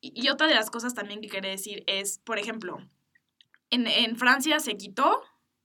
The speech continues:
y luego se volvió a implemen-, implementar, pero después de los atentados terroristas.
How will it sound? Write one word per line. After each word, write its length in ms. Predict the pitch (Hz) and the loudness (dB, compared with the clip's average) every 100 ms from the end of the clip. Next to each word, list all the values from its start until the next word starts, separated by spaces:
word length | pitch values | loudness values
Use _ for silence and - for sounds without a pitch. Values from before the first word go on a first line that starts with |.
| _ - | _ -8
y 100 | 233 | -2
luego 220 | 240 240 | -2 0
se 80 | 240 | 0
volvió 180 | 214 | 0
a 40 | 220 | 0
implemen-, 420 | 196 220 208 202 | -2 -6 -6 -8
implementar, 640 | 220 226 214 190 214 294 294 | -8 -8 -8 -2 2 2 2
pero 180 | 226 | 0
después 320 | 214 208 233 226 | 0 -2 -4 -4
de 60 | |
los 140 | 226 196 | -4 -8
atentados 420 | 196 190 202 202 | -14 -8 -8 -6
terroristas. 720 | 190 180 190 196 - - - | -10 -10 -12 -14 -14 -12 -12